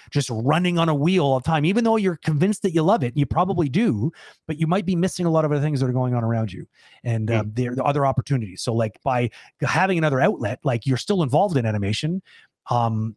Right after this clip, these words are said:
Speaker 1: obviously, and, and you, you know, but having this other thing on the side is maybe complements that, right? It gives you
Speaker 2: Yeah.
Speaker 1: that extra little sort of thing. So having your own little personal project can go a long way to, to helping fulfill some of those other things that aren't being satisfied by, by your
Speaker 2: Yeah.
Speaker 1: animation career.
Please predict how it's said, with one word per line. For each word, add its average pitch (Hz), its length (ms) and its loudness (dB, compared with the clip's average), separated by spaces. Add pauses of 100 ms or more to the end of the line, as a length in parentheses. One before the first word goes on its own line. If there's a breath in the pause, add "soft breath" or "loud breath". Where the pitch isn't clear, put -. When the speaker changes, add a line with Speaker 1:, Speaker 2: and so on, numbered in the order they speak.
(140)
Speaker 1:
obviously, 127 600 0
and, 131 380 0 (120)
and 127 260 0
you, 127 340 -2
you 139 80 0
know, 123 200 0
but 127 180 -4
having 156 300 0
this 143 100 0
other 139 160 0
thing 139 160 0
on 131 60 0
the 123 80 0
side 202 360 2
is 131 240 -2
maybe 135 320 2
complements 131 600 0
that, - 260 -10
right? 139 220 0 (240 loud breath)
It 123 60 0
gives 131 200 2
you 143 80 2
Speaker 2:
Yeah. 135 100 6
Speaker 1:
that 135 140 -4
extra 147 380 0
little 135 340 2 (240 loud breath)
sort 139 220 0
of 123 80 -2
thing. 165 180 2
So 135 220 2
having 202 260 2
your 185 100 4
own 175 60 2
little 165 160 2
personal 151 320 0
project 139 400 0
can 123 120 0
go 117 180 2
a - 20 2
long 127 260 2
way 120 260 2
to, 101 380 0 (300 soft breath)
to - 100 -6
helping 135 280 0
fulfill 131 680 0
some 139 220 -2
of 135 60 0
those 127 140 2
other 127 180 2
things 127 200 0
that 127 80 2
aren't 131 200 0
being 131 260 2
satisfied 139 540 -2
by, 92 280 -2
by 104 240 -2
your 95 220 0
Speaker 2:
Yeah. 110 40 -2
Speaker 1:
animation 98 380 -2
career. 101 320 -8